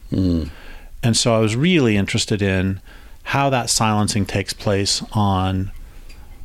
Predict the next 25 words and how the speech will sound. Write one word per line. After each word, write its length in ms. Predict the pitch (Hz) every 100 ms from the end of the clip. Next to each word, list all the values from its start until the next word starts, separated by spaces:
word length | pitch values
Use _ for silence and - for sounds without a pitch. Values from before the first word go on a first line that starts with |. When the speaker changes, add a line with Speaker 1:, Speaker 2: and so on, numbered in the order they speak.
| - - - - - - - - - -
Speaker 2:
uh, 120 | 135 -
it's, 220 | 151 -
uh, 200 | - 139
it's 140 | 143 143
actually 260 | 143 - 127
a 40 |
deafening, 640 | 90 110 - 98 92 98 90 - -
you 80 |
know, 100 | 104
'cause 160 | 104 120
you're 80 | 123
not 140 | 143
actually 180 | 123 120
silencing 480 | - 113 123 127 117
them 120 | 120
'cause 100 | 110
they're 100 | 139
still 200 | - 110
talking. 440 | - 120 131 - -
Speaker 1:
Right. 380 | - 95 92 - - - -
Speaker 2:
Instead, 460 | 113 - 127 120
it's 200 | 107 -
a, 440 | 117 104 101 98 98 - - - - -
um, 800 | 110 104 101 101 95 95 95 104 110 - - - - - - - -
a 220 | 120 104